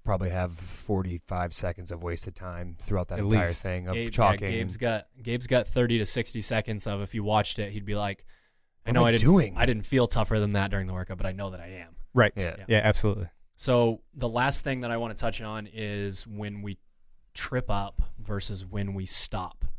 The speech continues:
Speaker 3: We see athletes, they're cruising, they have all this momentum, they trip up, and they freak out. We, we see it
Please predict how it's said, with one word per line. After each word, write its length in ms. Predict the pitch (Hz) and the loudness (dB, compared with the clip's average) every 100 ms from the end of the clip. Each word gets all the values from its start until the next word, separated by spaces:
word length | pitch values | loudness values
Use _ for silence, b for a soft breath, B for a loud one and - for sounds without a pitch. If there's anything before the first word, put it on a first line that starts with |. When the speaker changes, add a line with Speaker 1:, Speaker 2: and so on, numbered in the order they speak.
| - - | -6 -2
Speaker 3:
We 80 | |
see 320 | 107 - 135 135 | 2 2 2 2
athletes, 680 | 123 120 - 113 110 - b b - | 0 2 0 -2 -4 -6 b b -16
they're 140 | 101 | -18
cruising, 720 | - - 131 131 117 117 110 - _ _ | -14 -6 -2 -2 -4 -8 -10 -16 _ _
they 80 | 113 | -12
have 100 | 101 | 0
all 180 | 107 113 | 4 6
this 200 | 113 - | 6 4
momentum, 640 | 113 110 104 113 104 98 | 4 2 2 0 -2 -4
they 100 | - | -8
trip 280 | 107 131 117 | 0 0 4
up, 260 | 107 98 - - - _ _ - | 4 4 2 -2 -4 _ _ -14
and 180 | 104 | -12
they 120 | 95 90 | -12 -14
freak 640 | - - - 127 123 117 | -20 -20 -10 -2 -2 -2
out. 180 | - - _ _ _ _ _ _ _ _ _ _ | -6 -8 _ _ _ _ _ _ _ _ _ _
We, 140 | - 117 | -8 -2
we 120 | 120 | 2
see 180 | - | 4
it 40 | 139 | 4